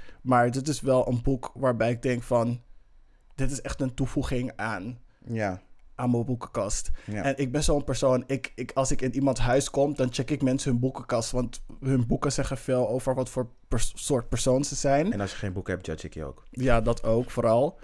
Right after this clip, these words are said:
Speaker 1: Maar als iemand dus datzelfde idee heeft en nu door mijn boeken kijkt en dit boek ertussen zit, is, eh,
Speaker 2: Mhm.
Speaker 1: ziet en een gesprek daardoor start,
Speaker 2: Mhm.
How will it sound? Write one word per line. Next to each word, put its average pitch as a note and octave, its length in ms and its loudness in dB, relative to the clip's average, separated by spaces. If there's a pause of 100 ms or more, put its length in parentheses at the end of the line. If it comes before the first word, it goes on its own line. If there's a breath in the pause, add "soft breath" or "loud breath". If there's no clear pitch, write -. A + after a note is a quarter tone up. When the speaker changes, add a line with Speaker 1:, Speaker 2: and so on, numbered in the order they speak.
(120)
Speaker 1:
Maar A#2+ 180 4
als - 320 2
iemand C#3 460 2
dus C3+ 160 0
datzelfde C3 420 -2
idee B2 260 -4
heeft B2 260 -4
en A#2+ 140 -2
nu B2 160 2
door A#2+ 200 0
mijn B2+ 200 2
boeken B2 220 -4
kijkt B2 280 0
en A#2 120 -2
dit B2+ 180 -2
boek C3+ 180 -6
ertussen C3 360 -4
zit, D3 280 0 (100)
is, B2 200 -2
eh, C3 120 0
Speaker 2:
Mhm. A#2+ 160 2
Speaker 1:
ziet - 460 2 (960 soft breath)
en C3 180 4
een A#2+ 60 2
gesprek - 560 2
daardoor D#3 420 4
start, G3+ 640 2
Speaker 2:
Mhm. G2 360 -10